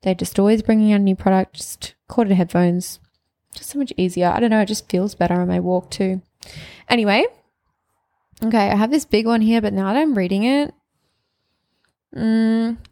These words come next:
I don't know. I don't really use that trick anymore. Anyway, moving on. Number fifteen,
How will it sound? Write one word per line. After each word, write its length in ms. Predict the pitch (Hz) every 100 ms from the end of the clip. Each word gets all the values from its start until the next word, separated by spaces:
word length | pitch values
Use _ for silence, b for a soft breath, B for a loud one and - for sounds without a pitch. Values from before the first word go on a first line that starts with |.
| _ _ - - 220
I 40 |
don't 140 | 226 233
know. 340 | 196 196 190 214 _ _ _ _ _
I 60 | 214
don't 140 | 214
really 180 | 226 214
use 200 | 196 190
that 260 | 208 - _
trick 240 | - 202 -
anymore. 480 | 202 190 190 190 202 _ _ _ _ -
Anyway, 360 | 202 196 196 185
moving 240 | 208 196 196
on. 220 | 196 226 - B B B B B
Number 180 | 247 240
fifteen, 800 | 240 247 - 226 208 208 254 294